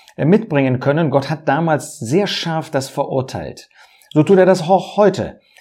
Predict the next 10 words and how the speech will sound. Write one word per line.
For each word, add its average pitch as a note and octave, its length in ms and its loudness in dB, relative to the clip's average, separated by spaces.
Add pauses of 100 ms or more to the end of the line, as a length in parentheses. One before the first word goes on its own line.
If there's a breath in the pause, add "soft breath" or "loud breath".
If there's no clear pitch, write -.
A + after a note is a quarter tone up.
Ja, F#3+ 380 -2
Verunreinigung F3+ 640 2
ist B2+ 140 -2
möglich, F#3+ 720 2
aber E3 220 0
sie D3+ 160 0
soll D#3+ 300 0
eben D3 360 -2
nicht, - 440 -4 (560)
äh, A#3+ 180 -8